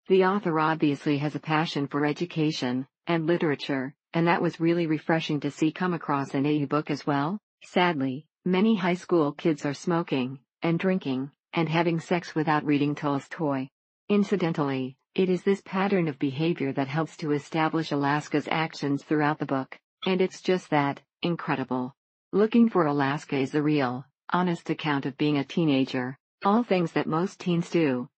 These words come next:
or at least think about doing on a regular basis. This is another easy read by John Green, and yet, it's not an easy read. They are in high school, so it's natural to see the drama and high school romance.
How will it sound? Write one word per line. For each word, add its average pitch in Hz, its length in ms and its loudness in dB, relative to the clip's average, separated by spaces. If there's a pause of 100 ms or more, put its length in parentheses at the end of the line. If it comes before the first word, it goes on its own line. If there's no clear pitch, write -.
or 175 180 2
at 156 80 -2
least 170 300 -2
think 175 200 -2
about 135 280 -2
doing 143 280 0
on 139 100 -2
a 131 60 -2
regular 147 400 -2
basis. 139 640 -4 (300)
This 208 220 2
is 214 140 0
another 165 380 2
easy 165 360 0
read 139 240 0
by 131 160 0
John 156 340 0
Green, 143 500 0 (200)
and 165 160 0
yet, 156 400 -2 (200)
it's - 220 -2
not 165 200 2
an 147 100 0
easy 151 320 0
read. 123 360 -4 (300)
They 202 160 4
are 196 100 4
in 180 120 2
high 185 240 0
school, 139 580 0 (240)
so 175 180 2
it's 170 200 -2
natural 165 420 0
to 143 140 -2
see 170 220 2
the 151 100 0
drama 143 520 0 (200)
and 165 120 0
high 156 220 2
school 170 340 0
romance. 127 640 -2